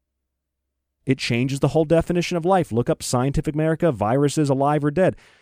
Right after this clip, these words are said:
Even the mainline scientific vir-, virologist community, they have no idea.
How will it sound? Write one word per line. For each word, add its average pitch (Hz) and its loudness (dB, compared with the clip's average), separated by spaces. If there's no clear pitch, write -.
Even 160 4
the 185 4
mainline 170 2
scientific 160 0
vir-, 139 2
virologist 147 2
community, 156 2
they 135 2
have 143 0
no 143 4
idea. 117 0